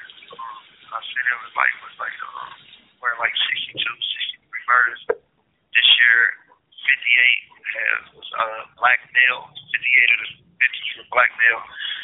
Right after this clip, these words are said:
I mean, uh, we gotta do better, man. We gotta do better. It's self-hatred. You know what I mean?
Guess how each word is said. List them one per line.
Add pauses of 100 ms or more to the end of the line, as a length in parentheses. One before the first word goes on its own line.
(280)
I
mean,
uh,
we
gotta
do (100)
better, (120)
man. (320)
We
gotta
do
better. (240)
It's
self-hatred.
You
know
what
I
mean?